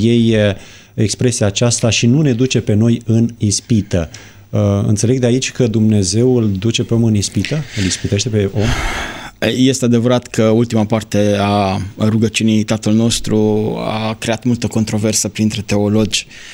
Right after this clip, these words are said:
Speaker 2: și foarte mulți au încercat să găsească o soluție legată de, uh, ce a vrut de fapt Domnul Hristos să spună prin acele cuvinte.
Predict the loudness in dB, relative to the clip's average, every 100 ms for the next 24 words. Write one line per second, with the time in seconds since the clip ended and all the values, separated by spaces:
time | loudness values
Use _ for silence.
0 | -10 -4 -2 -2 -6 -8 -4 -2 0 0
1 | 2 0 0 -2 -2 -2 -2 0 0 0
2 | -2 -2 -2 -4 -2 0 2 2 0 -2
3 | -2 -4 -2 0 2 0 -2 -2 0 0
4 | 0 -2 -6 -8 -6 -6 -6 -8 -10 -18
5 | -20 -16 -8 -6 -4 -2 -2 0 -2 0
6 | 0 0 0 -2 -2 -4 -2 -2 0 -2
7 | -2 -4 -2 0 0 -2 -8